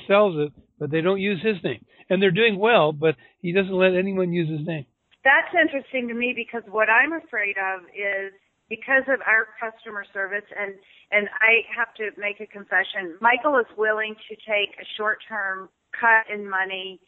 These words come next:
Speaker 2: to make a long-term happy customer. It's harder for me. And because he's doing that, we've created a really great name. And I would have a hard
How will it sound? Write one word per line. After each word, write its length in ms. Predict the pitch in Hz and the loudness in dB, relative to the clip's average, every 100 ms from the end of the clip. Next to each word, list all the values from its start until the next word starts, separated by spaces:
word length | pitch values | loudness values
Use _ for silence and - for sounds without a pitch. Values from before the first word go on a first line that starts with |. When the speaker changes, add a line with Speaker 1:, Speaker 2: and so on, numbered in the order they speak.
| _ _ - - | _ _ -20 -4
Speaker 2:
to 440 | 190 185 180 180 - | 0 2 2 0 -2
make 240 | 202 196 196 | -2 -2 0
a 60 | |
long-term 540 | 180 185 185 185 190 180 | 4 4 4 -2 -6 -2
happy 320 | 180 175 180 - | 0 -2 -6 -6
customer. 480 | 185 - 208 202 - | -6 -6 -8 -8 -8
It's 160 | - - | -14 -2
harder 300 | 170 170 190 - | 2 2 2 -2
for 120 | 240 | -8
me. 400 | 233 240 247 262 - _ _ | -8 -8 -8 -10 -14 _ _
And 200 | 196 202 | 0 0
because 340 | 202 - 226 214 | -4 -2 0 0
he's 160 | 233 202 - | -4 -10 0
doing 300 | 202 202 202 | 2 2 2
that, 280 | 185 175 - - | 4 4 2 -4
we've 200 | 196 190 - | -10 -10 -12
created 420 | 196 185 180 175 | -8 -6 -6 -8
a 60 | 170 | -8
really 340 | 165 170 175 | -6 -6 -6
great 320 | - 175 165 | -4 -4 -4
name. 480 | 165 165 170 185 196 _ _ _ 180 | -4 -2 -2 -6 -10 _ _ _ -10
And 120 | 190 _ 160 | -10 _ 2
I 140 | 196 | 6
would 160 | 220 214 | 4 2
have 160 | 202 | -4
a 60 | 190 | -6
hard 240 | 190 185 | -6 -6